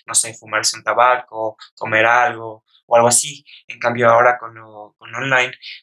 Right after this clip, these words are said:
todo esto lo podemos hacer mientras nos sentamos y miramos una pantalla.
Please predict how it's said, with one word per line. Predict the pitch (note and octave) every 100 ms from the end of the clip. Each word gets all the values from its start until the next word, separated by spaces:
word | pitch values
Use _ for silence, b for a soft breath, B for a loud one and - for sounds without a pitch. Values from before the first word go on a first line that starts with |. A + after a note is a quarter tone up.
| -
todo | C3+ C3
esto | C3 - C3
lo | B2
podemos | B2 B2 B2+
hacer | B2 - B2 B2
mientras | B2 A#2+ A#2+
nos | -
sentamos | A#2 C3 C3+ C3 -
y | -
miramos | A2+ A#2 A#2
una | A#2+ A#2+
pantalla. | A2+ - A2+ A2+